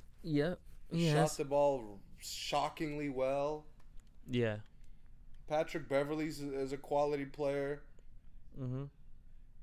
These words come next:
Speaker 2: And I think some of those, some of their younger, Lou Williams obviously is a, is a star.
Speaker 1: <laughs> Right.
Speaker 2: So I think they're,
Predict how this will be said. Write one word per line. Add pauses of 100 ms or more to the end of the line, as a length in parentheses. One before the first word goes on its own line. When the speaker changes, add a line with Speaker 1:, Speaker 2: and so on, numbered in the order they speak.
(500)
Speaker 2:
And
I
think
some
of
those,
some
of
their
younger,
Lou
Williams
obviously
is
a,
is
a
star. (880)
Speaker 1:
<laughs> (200)
Right. (1000)
Speaker 2:
So
I
think
they're,